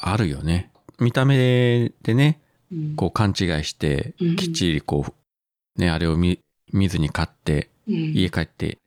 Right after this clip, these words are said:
Speaker 1: 開けてみたら、「あれ？」みたいなのはね、
Speaker 2: うん。
Speaker 1: あったりはする。
Speaker 2: うん。
Speaker 1: いや、多分ね、みんな同じような経験、多分あると思うよ。
Speaker 2: あるよね。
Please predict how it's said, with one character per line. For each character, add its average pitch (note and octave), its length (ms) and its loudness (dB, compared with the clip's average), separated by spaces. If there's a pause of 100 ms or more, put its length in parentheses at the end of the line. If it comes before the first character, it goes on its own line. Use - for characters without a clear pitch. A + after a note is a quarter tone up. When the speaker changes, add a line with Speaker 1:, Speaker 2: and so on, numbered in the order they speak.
(220)
Speaker 1:
開 - 100 -8
け G2+ 100 -4
て F#2 120 0
み F2+ 100 0
た D#2+ 100 -4
ら、 D#2+ 160 -8
「あ F2+ 140 -4
れ？」 G#2+ 120 2
み - 140 0
た D#2+ 120 -4
い - 40 -6
な - 80 -12
の - 140 -16
は E2 100 -12
ね、 G2 180 2
Speaker 2:
う - 40 -12
ん。 E3 540 -8 (440)
Speaker 1:
あ F2 100 -4
っ - 120 -4
た - 120 -6
り - 100 -10
は - 120 -14
す - 200 -10
る。 - 40 -20 (460)
Speaker 2:
う F#3 40 -6
ん。 E3+ 840 -6
Speaker 1:
い - 20 -8
や、 E2 140 -6
多 - 140 -2
分 - 200 -2
ね、 D2+ 200 0
み G2 120 4
ん A2+ 60 4
な C3 100 4
同 B2+ 200 6
じ E3+ 80 6
よ G#3+ 60 2
う - 20 0
な F2 80 2
経 F#2 140 0
験、 F2 400 2 (200)
多 D3+ 120 0
分 D#2+ 220 0
あ F#2 80 0
る A#2 120 0
と - 120 -6
思 F2 240 2
う - 60 -4
よ。 D2+ 180 -8 (580)
Speaker 2:
あ A3+ 140 0
る F4 160 4
よ E3 140 2
ね。 D#3+ 400 0